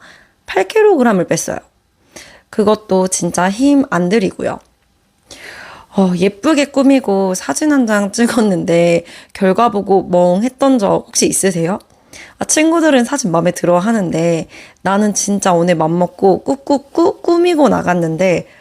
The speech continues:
와, 이게 내 얼굴이라고? 저도 사진 보고 충격받아서 그 자리에서 바로 검색했어요. 단기간 다이어트. 아, 또 시작이었죠.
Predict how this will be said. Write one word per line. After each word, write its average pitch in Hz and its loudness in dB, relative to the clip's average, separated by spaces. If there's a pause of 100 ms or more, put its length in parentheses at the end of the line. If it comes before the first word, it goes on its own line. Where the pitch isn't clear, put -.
(240)
와, 175 0
이게 185 0
내 175 2
얼굴이라고? 190 0 (640)
저도 208 2
사진 311 -2
보고 214 -2
충격받아서 208 0
그 214 -2
자리에서 214 0
바로 190 0
검색했어요. - -4 (600)
단기간 196 0
다이어트. 170 -2 (920)
아, 196 2
또 247 0
시작이었죠. 190 -2